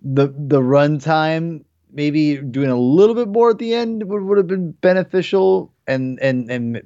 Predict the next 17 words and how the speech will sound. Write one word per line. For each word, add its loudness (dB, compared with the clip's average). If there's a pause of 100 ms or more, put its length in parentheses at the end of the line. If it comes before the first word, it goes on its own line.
(280)
maybe -2
they 4
wanted 4
to 2
make -2
this -6
movie 2
as 2
short 2
as -4
possible 0
for -4 (140)
reasons, -2 (160)
you -2
know, 0 (840)
obviously 2
for 0